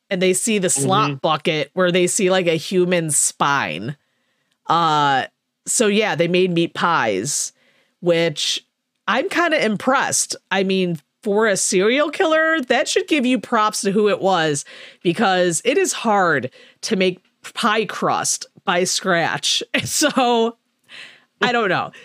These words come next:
Speaker 1: They had to be a culinary genius to make this. Um, and then know how to, like, oh, yeah, anyways.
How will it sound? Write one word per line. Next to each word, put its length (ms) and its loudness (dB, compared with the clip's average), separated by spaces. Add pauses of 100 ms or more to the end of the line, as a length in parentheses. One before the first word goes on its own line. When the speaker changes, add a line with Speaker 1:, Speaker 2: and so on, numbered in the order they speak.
(120)
Speaker 1:
They 100 2
had 160 2
to 60 2
be 140 2
a 40 0
culinary 560 2
genius 480 0
to 100 -2
make 260 -2
this. 540 -2
Um, 720 0 (560)
and 120 2
then 140 2
know 160 2
how 180 2
to, 120 2
like, 480 0
oh, 120 2
yeah, 360 0
anyways. 640 -2